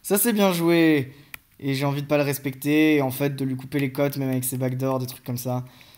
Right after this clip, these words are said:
C'est vrai qu'on craint rien, mais je le voyais quand même souvent sur un flush draw, et normalement, il est obligé de les call. Et s'il fold de l'équité, ça me dérange pas non plus. Euh, iso call.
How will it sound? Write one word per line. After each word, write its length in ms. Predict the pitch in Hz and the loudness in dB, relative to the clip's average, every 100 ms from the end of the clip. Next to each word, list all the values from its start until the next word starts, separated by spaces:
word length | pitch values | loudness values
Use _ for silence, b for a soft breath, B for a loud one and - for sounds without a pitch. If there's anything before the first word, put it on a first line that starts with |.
| - | -12
C'est 160 | - | 0
vrai 100 | 175 | 0
qu'on 140 | 190 185 | 0 -2
craint 240 | 165 165 | -2 -2
rien, 300 | 156 175 185 | 2 2 2
mais 420 | 175 147 143 110 - | 0 0 -2 -6 -8
je 100 | 143 | -4
le 60 | 147 | 0
voyais 180 | 156 | 0
quand 120 | 165 170 | 0 0
même 100 | 175 | -2
souvent 260 | - 160 | -2 -4
sur 160 | 170 151 | -2 -4
un 60 | |
flush 240 | 143 143 139 | -4 -4 -4
draw, 320 | 139 156 160 | -2 0 2
et 40 | |
normalement, 320 | 139 135 139 160 | 0 -2 -2 -2
il 60 | |
est 40 | 147 | -2
obligé 240 | 135 143 | -2 -4
de 60 | 139 | -4
les 120 | 131 | -2
call. 300 | 143 147 151 B B B | 0 0 -2 B B B
Et 80 | - | -6
s'il 280 | 127 147 147 | -6 -6 -6
fold 200 | 147 143 | -4 -2
de 80 | 143 | -2
l'équité, 360 | 135 135 127 | -4 -6 -8
ça 120 | 135 127 | -6 -4
me 60 | |
dérange 240 | 127 123 123 | -4 -6 -6
pas 100 | 131 | -6
non 140 | 131 | -6
plus. 400 | 131 135 139 135 B B B B B B B B _ _ _ - | -6 -8 -8 -10 B B B B B B B B _ _ _ -8
Euh, 720 | 151 147 151 151 151 151 151 | -6 -4 -2 -2 -2 -2 -2
iso 220 | 147 143 | -4 -6
call. 840 | 131 131 143 147 147 151 151 151 | -8 -6 -2 0 0 -2 -2 -4